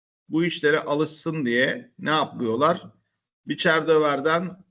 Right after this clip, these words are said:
onun kasasına şey döküyorlarmış gibi yapıyor. O da işi sanki kendisi de yapıyormuş gibi seviniyor.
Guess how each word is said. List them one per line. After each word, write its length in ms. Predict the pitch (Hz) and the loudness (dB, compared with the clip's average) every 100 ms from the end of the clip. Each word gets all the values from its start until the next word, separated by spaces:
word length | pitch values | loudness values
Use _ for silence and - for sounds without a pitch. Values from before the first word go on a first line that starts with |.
| _ | _
onun 240 | 151 170 | -6 -6
kasasına 880 | 160 170 165 - 143 160 180 170 _ _ | 0 0 0 -4 -2 0 0 -4 _ _
şey 320 | - 170 165 | -6 0 0
döküyorlarmış 760 | 135 117 117 113 110 110 110 - | 0 -4 -4 -2 -2 -4 -6 -8
gibi 200 | 120 123 | -4 -2
yapıyor. 340 | 143 131 - - - _ _ _ _ | -2 -4 -16 -20 -20 _ _ _ _
O 160 | 160 165 | 0 4
da 420 | 165 185 180 - | 4 4 0 -6
işi 560 | 156 - 175 180 185 - | -10 -6 0 0 0 -8
sanki 480 | - 165 160 165 165 | -12 -4 -4 -4 -12
kendisi 480 | - 156 160 156 160 | -4 -4 -2 -6 -2
de 60 | 147 | 0
yapıyormuş 600 | 143 147 160 143 110 - | 0 0 -2 -2 -6 -6
gibi 460 | 120 160 202 - _ _ _ | -2 0 0 -4 _ _ _
seviniyor. 680 | - 160 156 156 135 101 | -4 -2 0 -2 -4 -6